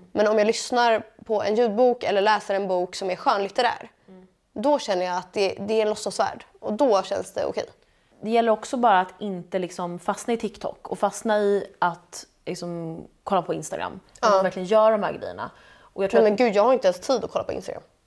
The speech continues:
Speaker 2: Ja, nej. Men
Speaker 1: Jag attack lägger upp de bilderna jag själv ska lägga upp på min Instagram och sen går jag ut.
Speaker 2: Ja,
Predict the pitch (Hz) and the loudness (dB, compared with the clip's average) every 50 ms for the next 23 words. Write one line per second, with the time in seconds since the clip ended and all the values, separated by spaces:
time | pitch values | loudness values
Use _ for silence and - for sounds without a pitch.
0 | _ _ _ _ _ _ - 214 208 202 202 202 196 190 190 196 196 196 202 208 | _ _ _ _ _ _ -8 -6 -4 -4 -4 -4 -6 -6 -8 -10 -12 -14 -8 0
1 | 214 220 226 233 233 226 214 - - 214 - - - - - - - 226 240 226 | 2 4 6 6 6 4 2 2 -2 -4 -6 -8 -12 -14 -8 -2 0 2 2 4
2 | 208 233 254 254 - - - 190 185 208 196 220 214 196 185 202 214 196 180 180 | 4 2 2 0 -2 -2 0 2 2 2 2 0 0 0 0 0 2 2 0 0
3 | 185 - 180 180 - - 190 185 180 185 185 185 - 202 196 202 202 202 202 - | 0 -2 -4 -2 -2 -2 0 0 0 -2 -2 -4 -4 -2 -2 -2 -2 -2 -4 -6
4 | - - - 62 55 - - 202 190 196 - - - - - - - - _ _ | -8 -6 -6 -6 -4 -4 -2 -2 -2 -2 -2 -2 -4 -4 -8 -14 -20 -20 _ _
5 | _ - 202 196 196 196 | _ -4 -2 -2 -2 -4